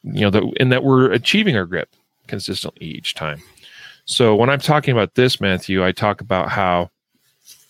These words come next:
usually the first thing that hits the gun for me is my web of hand into the, the back strap and p-, up into the beaver tail of the gun. Okay, whatever beaver tail that, that it may have. In this case, it's three twenty, so it has,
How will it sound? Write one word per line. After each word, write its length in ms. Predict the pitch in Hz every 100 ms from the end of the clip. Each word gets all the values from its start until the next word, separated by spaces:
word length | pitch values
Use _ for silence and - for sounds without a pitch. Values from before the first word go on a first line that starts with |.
| _
usually 300 | 113 131 139
the 60 | 101
first 280 | - 135 -
thing 120 | 113
that 120 | 87
hits 500 | 101 117 - - - - _
the 140 | 104
gun 260 | 98 117 117
for 180 | - 104
me 320 | 110 139 185 _ _ _ _ _
is 400 | 110 104 98 95
my 140 | 98
web 260 | 98 107 110
of 120 | 90
hand 420 | 90 98 120 143 _ _ _ _ _ -
into 640 | 107 202 - 107 101 92
the, 320 | 92 87 82 -
the 100 | -
back 380 | 92 - 92 95 _ _
strap 440 | - - 101 98 -
and 260 | 98 87 - _ _ _
p-, 100 | - -
up 180 | 120 -
into 340 | 117 104 - 95
the 100 | 85
beaver 280 | 101 104
tail 340 | 117 123 143 156 _ _ -
of 100 | -
the 80 | 90
gun. 300 | 101 143 208 _ _ _ - _ -
Okay, 200 | 101 107
whatever 360 | 101 98 95
beaver 260 | 90 92 90
tail 220 | - 92
that, 160 | 90 - _
that 200 | 80 87
it 100 | -
may 140 | 82
have. 380 | 78 92 110 170
In 460 | - - - - 95
this 100 | 92
case, 260 | - 95 -
it's 240 | 85 -
three 200 | - 101
twenty, 320 | 82 95 87
so 280 | 82 85 82
it 100 | -
has, 240 | 92 82